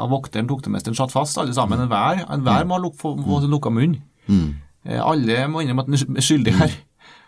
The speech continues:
Speaker 1: Og så blir vi samme, samtidig alle sammen
Speaker 2: Mm.
Speaker 1: Guds barn.
Speaker 2: Mm.
Speaker 1: Samme nivå.
Speaker 2: Mm.
Speaker 1: Ingen forskjell her
Speaker 2: Nei.
Speaker 1: i, i, i, i plass i Guds hjerte. Her er det likhet.
Speaker 2: Ja. Her er ikke jøde eller greker, her er ikke slave eller fri, her er ikke mann og kvinne.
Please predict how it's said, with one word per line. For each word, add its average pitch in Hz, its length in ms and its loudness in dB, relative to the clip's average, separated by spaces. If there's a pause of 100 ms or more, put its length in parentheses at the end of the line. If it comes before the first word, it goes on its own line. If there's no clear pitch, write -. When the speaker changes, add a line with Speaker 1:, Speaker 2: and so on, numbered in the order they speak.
(160)
Speaker 1:
Og 139 140 -2
så 147 100 0
blir 143 160 2
vi 127 60 4
samme, 120 400 -2
samtidig 110 340 -2
alle 113 220 0
sammen 95 240 4
Speaker 2:
Mm. 73 40 2
Speaker 1:
Guds - 160 -4
barn. 85 280 -6 (100)
Speaker 2:
Mm. 78 300 2 (240)
Speaker 1:
Samme 123 320 -2
nivå. 107 400 -2 (240)
Speaker 2:
Mm. 90 140 0
Speaker 1:
Ingen 131 140 4
forskjell 95 500 -2
her 123 200 0 (240)
Speaker 2:
Nei. - 80 -8 (240)
Speaker 1:
i, 123 220 -2
i, 123 240 0 (260)
i, 110 760 0
i 123 40 0
plass - 520 -2
i - 80 -2
Guds 117 200 -2
hjerte. 131 340 -4 (840)
Her 117 240 -4
er - 80 -6
det 117 80 -4
likhet. - 500 -8
Speaker 2:
Ja. - 140 -14 (500)
Her 117 200 0
er 135 140 0
ikke 131 180 -2
jøde 131 420 4
eller 113 140 0
greker, 101 480 -2
her 98 80 -4
er 104 60 -8
ikke 107 100 -8
slave 101 400 0
eller 101 160 -2
fri, - 240 -4
her 90 140 -4
er 98 80 -4
ikke 110 100 -2
mann 107 300 2
og 95 60 -6
kvinne. 101 340 -4